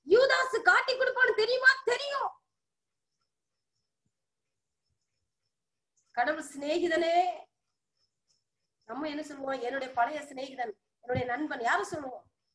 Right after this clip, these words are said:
என்னை நேசிக்கிறவங்கள சொல்லுவோம். கடவுள் காட்டி கொடுக்கிற துரோகியை பார்த்து சொன்னாரு, "சிநேகிதனே."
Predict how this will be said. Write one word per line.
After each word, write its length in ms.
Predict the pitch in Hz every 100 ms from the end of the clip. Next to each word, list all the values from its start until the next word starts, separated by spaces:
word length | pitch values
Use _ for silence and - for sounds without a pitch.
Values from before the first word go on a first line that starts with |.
| _
என்னை 260 | 233 262 262
நேசிக்கிறவங்கள 720 | 330 466 427 - 359 311 302
சொல்லுவோம். 380 | 277 247 226 _ _ _ _ _ _ -
கடவுள் 840 | 285 359 466 427 370 440 440 -
காட்டி 360 | - 403 539 508
கொடுக்கிற 420 | 508 494 427 403 359
துரோகியை 500 | 381 466 587 571 571
பார்த்து 360 | 427 415 392
சொன்னாரு, 400 | 381 359 349 392 392 _ _
"சிநேகிதனே." 600 | 381 453 494 508 494 494